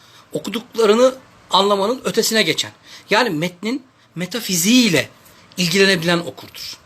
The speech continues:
Biz Atölye Kritik'te seçtiğimiz romanları değerlendirirken, o romanları analiz ederken, o romanların metafiziğine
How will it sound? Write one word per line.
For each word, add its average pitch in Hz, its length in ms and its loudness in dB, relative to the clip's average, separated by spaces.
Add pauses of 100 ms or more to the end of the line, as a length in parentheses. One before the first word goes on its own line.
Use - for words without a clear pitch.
(240)
Biz 269 420 0 (100)
Atölye 240 400 -2
Kritik'te - 580 -10 (240)
seçtiğimiz 247 680 0
romanları 180 600 4
değerlendirirken, 170 880 0 (560)
o 294 140 4
romanları 208 680 4
analiz 175 400 -2
ederken, 175 460 -4 (500)
o 220 100 2
romanların 220 600 0
metafiziğine 160 840 -2